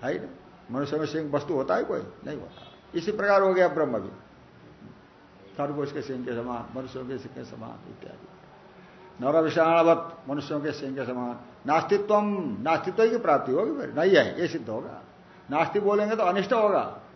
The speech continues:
ज्ञेय को कहूंगा कहना और नास्ति नहीं है बोलना, विरोध होगा, आपके शब्द में विरोध आ जाएगा। उस ज्ञेय पदार्थ को ज्ञेय में तत्प्रवक्ष्यामि बोलना और नास्ति बोल देना, नहीं है वो, विरोध है, यही वो अनिष्ट होगा।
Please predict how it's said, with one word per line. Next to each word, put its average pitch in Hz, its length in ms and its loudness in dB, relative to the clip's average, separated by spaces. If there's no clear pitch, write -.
ज्ञेय 151 240 4
को 190 140 2
कहूंगा 190 440 2
कहना 196 240 2
और 185 220 4
नास्ति 175 360 4
नहीं 185 220 6
है 185 80 10
बोलना, 127 380 0
विरोध 180 240 2
होगा, 151 220 4
आपके 151 220 2
शब्द 160 200 -4
में 202 80 -2
विरोध 180 380 -2
आ 113 100 -4
जाएगा। 92 320 -10
उस 127 120 -6
ज्ञेय 139 180 0
पदार्थ 151 380 2
को 151 260 -4
ज्ञेय 143 180 4
में 156 180 0
तत्प्रवक्ष्यामि 170 760 2
बोलना 139 280 2
और 147 100 2
नास्ति 165 320 2
बोल 170 200 0
देना, 131 360 -4
नहीं 180 120 4
है 165 80 6
वो, - 160 0
विरोध 73 200 -12
है, - 100 -18
यही 139 120 6
वो 143 140 2
अनिष्ट 135 320 0
होगा। 147 260 4